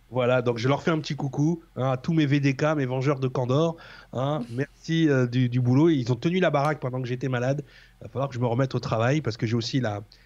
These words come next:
Speaker 1: la rédaction de Planète Superman, le site officiel de Superman en France. Je suis le rédacteur en chef, hein, voilà.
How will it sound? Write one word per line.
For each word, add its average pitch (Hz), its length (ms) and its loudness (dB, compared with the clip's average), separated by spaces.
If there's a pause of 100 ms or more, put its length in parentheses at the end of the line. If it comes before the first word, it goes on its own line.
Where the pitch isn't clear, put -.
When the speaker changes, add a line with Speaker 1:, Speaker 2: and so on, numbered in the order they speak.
(280)
Speaker 1:
la 101 520 -2
rédaction 135 480 2
de 127 80 2
Planète 127 320 -2
Superman, 135 420 -2
le 117 100 0
site - 220 -10
officiel 175 420 -4
de 131 80 -4
Superman 127 380 -2
en 107 80 -4
France. 226 280 -4 (180)
Je 110 40 -10
suis 113 120 -6
le 214 80 0
rédacteur 175 340 0
en 196 80 0
chef, 160 280 -2 (280)
hein, 160 300 -4
voilà. 139 260 -2